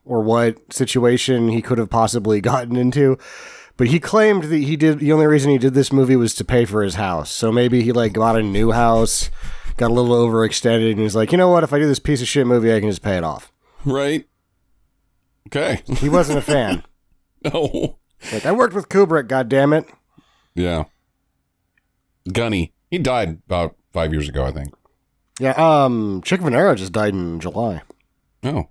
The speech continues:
Speaker 2: okay. All right.
Speaker 1: Yeah.
Speaker 2: Well, too bad. All right, should we dive into this?
Speaker 1: Yes.
Speaker 2: Okay. Uh, guess she didn't make it. <laughs>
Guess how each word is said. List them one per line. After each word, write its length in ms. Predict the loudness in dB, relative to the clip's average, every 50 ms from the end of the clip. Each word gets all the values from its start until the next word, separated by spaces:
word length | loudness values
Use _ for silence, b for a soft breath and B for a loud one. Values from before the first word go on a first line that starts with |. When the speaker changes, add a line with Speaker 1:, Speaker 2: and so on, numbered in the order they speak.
| -8
Speaker 2:
okay. 300 | -10 -8 -6 -6 -6 -6 -8 _ _ -12
All 80 | -8 -6
right. 80 | -4 -4
Speaker 1:
Yeah. 160 | -4 -6 -6 -12 _ _ -16
Speaker 2:
Well, 240 | -14 -14 -14 -14 -16 _ _
too 120 | -6 -6
bad. 240 | -4 -2 -4 -4 -6 -8 _ B B B B B B B B
All 80 | -4
right, 160 | -2 -2 -2 -2
should 100 | -2 -2
we 60 | -2
dive 200 | 0 -2 -2 -2
into 160 | -2 -2 0
this? 360 | 0 0 -2 -2 -4 -6 -8 -6
Speaker 1:
Yes. 420 | -4 -4 -4 -4 -4 -6 -8 -10 B B B B B B B B B
Speaker 2:
Okay. 420 | -6 -2 -2 0 -2 -2 -4 -8 -12 B B B B B B B B B B -6
Uh, 720 | -4 -4 -2 -2 -2 -2 0 0 -2 -2 -2 -2 -4 -4 -8 _ _ _ -18 -10 -6
guess 360 | -4 -2 -2 -2 -4 -4 -4
she 200 | -4 -2 -2 -2
didn't 300 | -2 -2 -2 -2 -2 -2
make 280 | -2 -2 -2 -2 -2 -4
it. 340 | -4 -4 -6 -8 -10 -12 -12
<laughs> 40 | -10